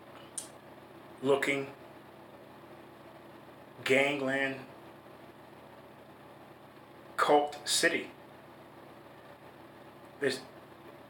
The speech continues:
eh, sometimes the harassment I experience, it seems to come from, it loo-, it, it appears as if it's the whole city, but I, I, when I think back, I realize that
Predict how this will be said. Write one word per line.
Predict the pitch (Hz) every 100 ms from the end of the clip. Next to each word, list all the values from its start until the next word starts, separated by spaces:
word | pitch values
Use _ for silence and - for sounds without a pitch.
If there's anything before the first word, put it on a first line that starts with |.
| - - - -
eh, | 131 127 - - - -
sometimes | - 165 - 147 143 131 - - - - - - - -
the |
harassment | 127 135 143 139
I | 127 123 123 -
experience, | 117 - 143 135 127 -
it | 113
seems | - 139 131
to | -
come | - 135 127
from, | - - - -
it | 135
loo-, | 151
it, | 143 127 143
it |
appears | 135 - 165 156
as | 131
if | 131
it's | 139 - - - - - - - - - - - - - - - -
the | -
whole | 127 147 143
city, | - 185 139 -
but | - 110 - - - - - - - - -
I, | 123 123 - - - -
I, | 117 113 - - - - - - -
when | 123
I |
think | 123 135 127
back, | 147 143
I |
realize | 113 139 139 123 117 -
that | 113